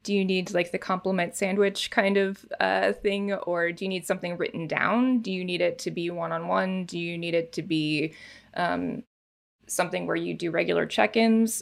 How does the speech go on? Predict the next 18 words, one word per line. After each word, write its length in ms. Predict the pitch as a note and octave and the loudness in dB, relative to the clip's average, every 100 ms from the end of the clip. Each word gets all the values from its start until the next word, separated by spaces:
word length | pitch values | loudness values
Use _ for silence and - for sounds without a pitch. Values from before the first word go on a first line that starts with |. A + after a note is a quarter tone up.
| E3+ | 0
um, 240 | E3+ E3+ | 0 0
and 160 | - F#3 | 0 0
have 160 | E3 | 0
it 80 | E3+ | 0
be 100 | E3 | -2
more 120 | E3 D#3+ | -2 -2
common? 420 | - C4+ C#4+ C#4+ | 0 2 6 4
Do 100 | G#3+ | 4
you 120 | F3 | 0
want 180 | F3 F3 | 0 -2
it, 340 | - - - | -2 -6 -8
so 200 | - G3 | -2 0
figure 360 | F#3 - A#3 C4+ | 0 0 0 2
out 120 | B3 | 2
exactly 420 | G#3+ F#3+ F3+ - E3+ | 2 2 2 0 -4
what 240 | F3 F3 | -2 -4
specifics 640 | - F3 F3+ E3 E3 - - | -4 -4 -2 0 -2 -2 2
around 580 | E3 D#3+ D#3+ D#3+ D#3+ | 4 6 4 2 0